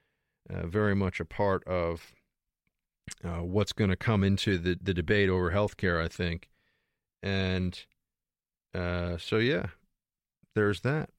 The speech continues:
Uh, that's what I think is gonna be that's what I think is gonna be part of the issue here, part of the problem. So,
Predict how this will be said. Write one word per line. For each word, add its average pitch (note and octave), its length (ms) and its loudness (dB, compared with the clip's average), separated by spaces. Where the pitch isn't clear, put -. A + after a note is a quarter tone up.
Uh, F#2+ 460 0
that's A2 240 -2
what A#2+ 120 0
I A#2 40 2
think A#2+ 300 -2
is A2+ 120 -4
gonna A2+ 200 0
be A2+ 340 0
that's - 240 -2
what C#3+ 100 4
I C#3 40 4
think D3 200 4
is B2+ 100 2
gonna D3 180 6
be C#3+ 180 6
part D#3 380 4
of D3+ 180 4
the D3+ 180 4
issue D#3 220 2
here, D3 180 4
part C#3+ 380 0
of C#3 500 2
the B2+ 120 -2
problem. C#3 640 2
So, D3 640 6